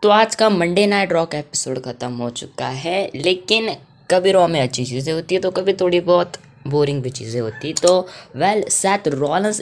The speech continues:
इंजर्ड है, लेकिन इसके बावजूद भी वो आ चुके हैं मंडे नाइट रॉ पर अपने अंदाज के साथ। और साथ ही में शो के ऊपर होता है अनडिस्प्यूटेड टैग टीम चैंपियनशिप कंटेंडर्स के लिए टर्मोइल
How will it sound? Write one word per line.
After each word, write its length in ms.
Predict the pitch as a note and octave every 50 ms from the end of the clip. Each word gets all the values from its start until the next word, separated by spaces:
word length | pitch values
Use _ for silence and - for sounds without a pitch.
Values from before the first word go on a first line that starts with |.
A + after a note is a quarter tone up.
| - -
इंजर्ड 380 | D#3+ E3+ F3 E3+ G3 G3+ G3
है, 100 | F#3 F3+ F3+
लेकिन 280 | F3 E3+ E3+ E3 E3
इसके 260 | E3 E3 - - E3 D#3+
बावजूद 680 | D3+ C#3 C3+ C#3 C3+ C3+ B2+ C3 D3+ F3 G3 F#3+ E3+ D#3
भी 180 | F#3 F3+ F3 - - - - - -
वो 160 | C#3 D3 F#3
आ 160 | F#3 F3 E3+ E3+
चुके 280 | E3+ - E3+ E3 E3+ E3
हैं 120 | D#3+ D#3
मंडे 320 | D3+ D3 C#3+ D3 C#3+ C#3+ D3
नाइट 300 | D3 C3+ C3 C3 B2+ C3 B2
रॉ 280 | A#2+ A#2 B2+ C3+ C#3+ D3 D3 -
पर 220 | D#3+ E3 E3+ E3 - - - - -
अपने 320 | - D3 - F3 F3 F3 E3+
अंदाज 500 | D#3 C3+ C3 C3 B2 B2 D3+ E3+ F3 -
के 140 | - F#3 F3+
साथ। 360 | - - E3+ F3 F3+ F3+ - - - - - -
और 220 | F#3 G3+ G#3+ G#3+ G3+
साथ 300 | - F#3+ E3+ E3+ E3 E3+
ही 60 | E3+
में 120 | E3+ E3 E3
शो 160 | - D#3+ D#3
के 140 | C#3+ C#3+ C#3+
ऊपर 260 | D3 C#3+ C#3+ D3+ D3 D3
होता 380 | C3+ C#3 C3+ C3 - C#3+ C3+ C3
है 260 | C3+ C#3 C#3 D3+ C#3+ - - - - -
अनडिस्प्यूटेड 840 | E3 F#3 G3+ G3+ F#3+ G3 F3+ - - D#3+ D#3+ D#3 - D#3 D3+ C#3 -
टैग 340 | - C3 B2+ B2+ C3 C3 - -
टीम 220 | C3+ B2+ B2 C3+ C3
चैंपियनशिप 720 | - A2 G#2 G#2 G#2 - A#2+ A#2+ - - - B2+ - - -
कंटेंडर्स 640 | A#2 A2+ A2+ A2 - C3 C#3 C#3 C#3 D3 C#3+ -
के 80 | - C3
लिए 140 | C3 D3 C#3+
टर्मोइल 720 | C#3+ C#3+ C#3 C#3 C3+ C3+ C3+ C#3 C#3+ D3+ D3+ D3+ D3 C#3